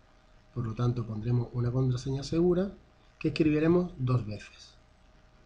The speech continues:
Una vez que hemos puesto la contraseña, le damos a siguiente y ya vamos a acceder a nuestra cuenta de correo electrónico. Arriba a la derecha tenemos el icono de aplicaciones de Google. Bien, donde podemos encontrar el correo electrónico Gmail y la aplicación Google Classroom que nos interesa.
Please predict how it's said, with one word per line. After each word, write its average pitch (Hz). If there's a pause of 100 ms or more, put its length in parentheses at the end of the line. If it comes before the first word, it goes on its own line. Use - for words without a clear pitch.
(180)
Una 127
vez 131
que 135
hemos 131
puesto 135
la 143
contraseña, 180 (120)
le 127
damos 120
a 143
siguiente 170 (680)
y 165 (200)
ya 127
vamos 135
a 143
acceder 156
a 147
nuestra 131
cuenta 139
de 135
correo 123
electrónico. 107 (600)
Arriba 160
a -
la 170
derecha 165
tenemos 139
el 135
icono 135
de 131
aplicaciones 120
de 120
Google. 123 (420)
Bien, 117 (180)
donde 131
podemos 127
encontrar 131
el 143
correo 117
electrónico 123
Gmail 175 (100)
y 180
la 151
aplicación 131
Google 143
Classroom 170
que 135
nos 120
interesa. 110